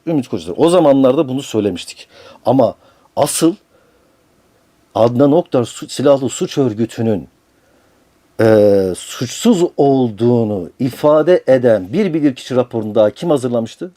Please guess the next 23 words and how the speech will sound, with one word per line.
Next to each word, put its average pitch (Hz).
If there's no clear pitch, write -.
Adem 117
Sözer. -
Yani 147
Adnan 170
Oktar 165
Suç -
Örgütü'nün 131
affed-, 185
yani 151
suçsuz 233
olduğunu 135
iddia 147
eden 135
Adem 180
Sözer 220
bugün 214
İmamoğlu'nun 196
avukatı 220
olarak 214
karşımızda 214
bize 220
açıklama 214
yapacak. 113